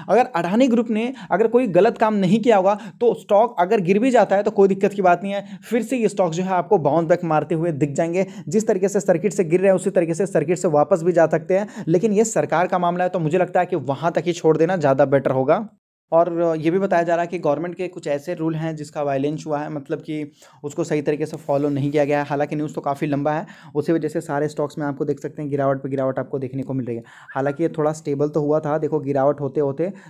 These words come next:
लगभग वन थाउजेंड फ़ोर हंड्रेड, हालांकि और भी ऊपर थी, गिरावट होते होते देखिए थोड़ा स्टेबल हुआ था,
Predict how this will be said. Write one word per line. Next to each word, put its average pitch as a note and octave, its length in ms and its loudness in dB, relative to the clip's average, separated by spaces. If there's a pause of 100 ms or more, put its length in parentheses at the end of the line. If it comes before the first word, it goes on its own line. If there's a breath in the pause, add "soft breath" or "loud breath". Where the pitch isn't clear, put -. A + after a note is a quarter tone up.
(100)
लगभग C#3 220 0
वन D3 120 -2
थाउजेंड D3 280 -2
फ़ोर D3 220 0
हंड्रेड, C#3 200 -2
हालांकि C#3 320 -2
और D3 280 2
भी E3 80 2
ऊपर D#3+ 220 0
थी, F#3 200 -6
गिरावट C#3+ 340 2
होते D3 180 -2
होते D#3 120 -6
देखिए D3 180 -2
थोड़ा D3+ 180 -2
स्टेबल D3 340 -2
हुआ D3 140 2
था, D3+ 180 0